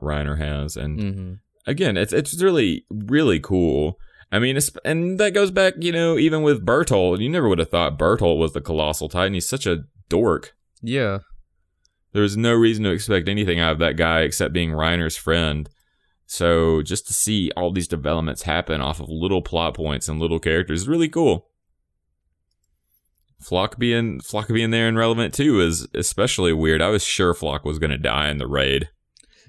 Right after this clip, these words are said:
Speaker 2: Yeah. I mean, his hair is too poofy for him to be just a throwaway character.
Speaker 1: Oh, yeah. That's how you tell if characters are important in Attack on Titan, is by the hair.
Speaker 2: Mm-hmm.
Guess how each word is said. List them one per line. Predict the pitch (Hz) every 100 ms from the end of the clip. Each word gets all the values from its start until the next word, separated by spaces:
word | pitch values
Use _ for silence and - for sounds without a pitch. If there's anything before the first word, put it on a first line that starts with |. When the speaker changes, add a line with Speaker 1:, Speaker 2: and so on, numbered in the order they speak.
| -
Speaker 2:
Yeah. | 95 98 98 107 - _ -
I | 104
mean, | 123 143
his | 175 -
hair | 151 151
is | -
too | - 147 117 107 - -
poofy | - 123 - 92 82 - _ -
for | 95
him | 92 87
to |
be | - 95 92 95 _ -
just | 107 -
a |
throwaway | 92 98 92 90
character. | - 117 101 104 - 113 - _ _ _ _ _ - - -
Speaker 1:
Oh, | 92 117 147
yeah. | 87 82
That's | 80 101
how | 160
you | 113
tell | - 92 85
if | -
characters | 90 85 87 85
are | 80
important | 76 92 90 80 90
in |
Attack | 87 87 87 90
on | 85
Titan, | 85 80 82
is | 82
by | 82
the | 82 78
hair. | 80 80 78 80 _ _ -
Speaker 2:
Mm-hmm. | 104 101 87